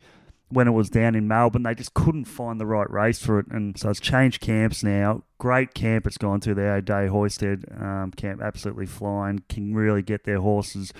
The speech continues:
to go to another level. I love that. I just don't know what it's gonna do in this,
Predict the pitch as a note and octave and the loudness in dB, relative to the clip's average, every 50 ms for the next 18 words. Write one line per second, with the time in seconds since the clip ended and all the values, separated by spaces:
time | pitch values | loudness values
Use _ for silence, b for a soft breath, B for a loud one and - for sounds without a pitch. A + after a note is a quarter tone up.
0 | B B B B - G2+ G#2+ A2+ G#2+ G#2 G#2 G#2 G#2 G#2+ A2 G#2+ G#2 G#2 G2+ G#2+ | B B B B -6 -2 -2 0 0 0 0 -2 -2 0 -2 -2 -2 -4 -2 0
1 | A#2 A#2 G#2+ A2+ A2 G2+ - A#2+ B2 B2 C3 C#3 C3+ C3 B2+ A2+ A#2 C3 B2+ C#3 | 0 0 0 0 -2 -4 -6 -10 -10 -8 -4 -2 0 0 0 0 -2 -2 -2 -4
2 | C3+ _ - C#3 C#3 C#3+ F3 E3+ - F#3 D#3+ C3 B2 A#2 A2+ A#2+ B2 A#2 G#2+ A2+ | -4 _ -4 -2 0 0 0 0 -2 -2 -2 -2 -2 -4 -2 -2 -2 -2 -4 -4
3 | A#2 A2 - - - A2 G#2+ G#2 G2 G#2+ G#2+ A2 A2 G#2+ G#2+ - - - | -6 -8 -10 -12 -10 -8 -8 -8 -6 -6 -6 -6 -6 -6 -8 -10 -12 -16